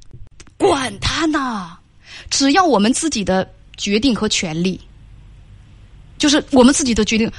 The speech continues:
我只要保证我不伤害无辜之人，那没有人有权利去绑架你，告诉你必须做什么。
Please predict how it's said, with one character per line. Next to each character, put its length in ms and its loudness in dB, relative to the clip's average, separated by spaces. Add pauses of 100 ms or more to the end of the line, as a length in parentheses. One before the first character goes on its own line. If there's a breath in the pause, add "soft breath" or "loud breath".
(100)
我 100 -2
只 80 0
要 160 4
保 220 -2
证 100 0
我 140 0
不 140 -2
伤 260 2
害 180 -2
无 160 -2
辜 220 -2
之 180 -4
人， 220 -2 (1600)
那 100 6
没 140 6
有 100 4
人 160 0
有 140 0
权 240 -4
利 100 2
去 160 -2
绑 180 -4
架 200 -4
你， 200 -10 (280)
告 100 6
诉 100 2
你 140 6
必 160 2
须 180 0
做 220 -2
什 180 -4
么。 160 -14